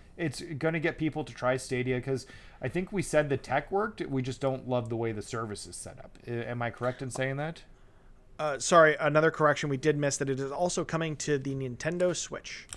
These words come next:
Speaker 1: I'm surprised about that, that part, honestly. With all the stuff
Speaker 2: Is it
Speaker 1: not
Speaker 2: just 'cause
Speaker 1: coming to
Speaker 2: it's
Speaker 1: the
Speaker 2: a blatant
Speaker 1: Switch.
Speaker 2: ripoff of Zelda?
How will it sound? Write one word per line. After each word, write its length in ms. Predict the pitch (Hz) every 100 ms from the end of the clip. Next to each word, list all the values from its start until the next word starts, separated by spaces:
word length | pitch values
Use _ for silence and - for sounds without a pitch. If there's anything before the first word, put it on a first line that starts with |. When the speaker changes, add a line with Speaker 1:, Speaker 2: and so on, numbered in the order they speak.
| - -
Speaker 1:
I'm 120 | - 233
surprised 460 | 247 180 160 135
about 200 | 131 117
that, 280 | 110 107 - - - 120
that 260 | 120 117
part, 220 | - 95
honestly. 520 | 90 85 90 - 90 78 - - - - - - - - - - -
With 140 | 123 117
all 100 | 117
the 100 | 110
stuff 220 | 117 -
Speaker 2:
Is 100 | 135
it 40 |
Speaker 1:
not 80 | 113
Speaker 2:
just 120 | 131
'cause 180 | 151 143
Speaker 1:
coming 40 |
to 60 | 147
Speaker 2:
it's 80 | 135
Speaker 1:
the 40 | 135
Speaker 2:
a 20 |
blatant 320 | 143 143 135
Speaker 1:
Switch. 160 | 143 147
Speaker 2:
ripoff 300 | 160 165 151
of 220 | 131 - - - -
Zelda? 300 | 143 143 240